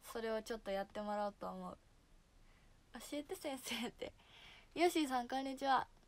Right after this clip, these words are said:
ありがとう。お腹が鳴るよ。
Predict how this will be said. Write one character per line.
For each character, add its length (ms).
あ 80
り 140
が 100
と 140
う。 60
お 40
腹 260
が 160
鳴 180
る 140
よ。 260